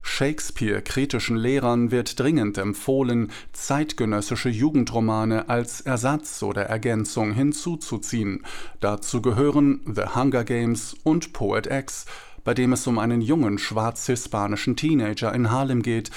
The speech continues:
der gegen die religiöse Erziehung seiner Mutter rebelliert und sich in Slam Poetry wiederfindet. Angeboten werden können auch Nacherzählungen von Macbeth für die Me-Too-Generation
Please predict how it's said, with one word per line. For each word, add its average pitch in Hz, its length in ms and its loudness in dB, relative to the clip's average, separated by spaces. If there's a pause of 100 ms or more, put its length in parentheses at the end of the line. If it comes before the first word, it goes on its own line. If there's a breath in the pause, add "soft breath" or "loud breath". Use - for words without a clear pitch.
(280 loud breath)
der 117 100 2
gegen 123 260 2
die 117 120 0
religiöse 113 580 0
Erziehung 113 600 0
seiner 135 320 0
Mutter 104 360 0
rebelliert 123 520 0 (320 loud breath)
und 131 180 4
sich 123 260 0
in 120 160 2
Slam 143 400 0
Poetry 120 640 -2
wiederfindet. 107 760 -2 (480 loud breath)
Angeboten 110 720 2
werden 107 300 2
können 110 300 0
auch 101 420 -6
Nacherzählungen 120 920 0
von 113 240 0
Macbeth 113 520 -2
für 131 200 0
die 120 220 2 (220 loud breath)
Me-Too-Generation 110 1400 0